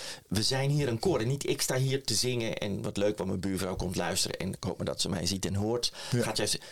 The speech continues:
Speaker 1: mensen moeten trots zijn op het koor waarin ze zingen, ook al is het een projectkoor. Dus dat is, dat duurt, zo'n proces duurt lang. En omdat het een projectkoor is met één repetitie in de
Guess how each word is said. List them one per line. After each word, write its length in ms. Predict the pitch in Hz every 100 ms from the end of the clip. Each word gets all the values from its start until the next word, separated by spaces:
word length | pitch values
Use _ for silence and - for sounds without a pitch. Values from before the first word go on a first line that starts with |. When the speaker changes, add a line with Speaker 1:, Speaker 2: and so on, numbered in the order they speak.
| -
Speaker 1:
mensen 260 | 113 127 127
moeten 240 | 123 -
trots 240 | - 147 -
zijn 140 | 127
op 140 | -
het 140 | 117 -
koor 260 | 160 151
waarin 260 | 139 127 123
ze 120 | 113
zingen, 340 | 104 135 101 -
ook 140 | 113
al 60 | 107
is 80 | 107
het 120 | 104
een 80 | 101
projectkoor. 720 | 107 113 104 - - 73 - - - - - -
Dus 120 | - 120
dat 160 | 127
is, 160 | 131 127 -
dat 200 | 110 92
duurt, 240 | 147 151
zo'n 220 | - 127
proces 360 | - 117 135 110
duurt 160 | 110
lang. 440 | 98 101 113 156 -
En 320 | - 107 - -
omdat 260 | 107 110 -
het 120 | -
een 60 |
projectkoor 540 | - 104 117 120 - 104
is 100 | 95
met 180 | 95 -
één 220 | 117 113
repetitie 460 | 104 - 110 104 -
in 140 | 98
de 220 | 95 98